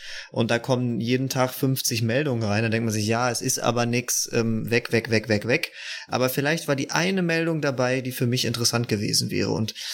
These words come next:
ich glaube, wenn, wenn ich alleine die hab, dann lohnt sich das ja schon, ne? Also ich kann mir schon vorstellen, dass wenn ihr dann wirklich dann mal antretet, und das macht ihr, glaub ich, auch, ne? Dass, dass ihr dann auch, das ist, glaub ich, Teil eurer Leistung, dass ihr dann sagt, Okay,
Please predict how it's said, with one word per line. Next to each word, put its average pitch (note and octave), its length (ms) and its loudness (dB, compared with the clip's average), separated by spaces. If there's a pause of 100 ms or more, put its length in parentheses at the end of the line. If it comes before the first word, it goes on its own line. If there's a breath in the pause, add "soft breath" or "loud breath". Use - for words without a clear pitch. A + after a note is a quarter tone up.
ich A2+ 140 -4
glaube, B2 260 0
wenn, A2+ 240 0
wenn A#2 120 2
ich A#2+ 120 -2
alleine B2 300 0
die B2 200 0
hab, - 260 -4 (600 loud breath)
dann G#3 140 2
lohnt D#3+ 240 0
sich G#2+ 140 -8
das - 160 -2
ja - 100 -2
schon, - 280 0
ne? C#3+ 120 2
Also A2+ 140 0
ich G#2+ 80 -8
kann A#2+ 160 2
mir A#2 60 0
schon A#2 160 0
vorstellen, A#2+ 380 0
dass G#2+ 140 2
wenn A2+ 160 2
ihr A#2+ 100 0
dann A#2 200 2
wirklich A2+ 220 0
dann G#2 120 2
mal G#2 80 2
antretet, C#3+ 540 0 (300 loud breath)
und A#2 120 0
das A2 80 2
macht A#2 220 0
ihr, C#3+ 60 -2
glaub E3+ 120 2
ich, - 80 -4
auch, F3 160 0
ne? C3 160 2
Dass, B2 200 -2
dass - 180 0
ihr B2+ 80 2
dann B2+ 160 0
auch, B2+ 320 0 (220)
das - 80 -4
ist, - 100 2
glaub A2+ 140 2
ich, A2 60 -4
Teil A#2+ 260 0
eurer A#2+ 220 0
Leistung, B2 320 0
dass A#2 140 0
ihr B2 60 2
dann A#2 160 0
sagt, A#2 200 -2
Okay, C3 380 -2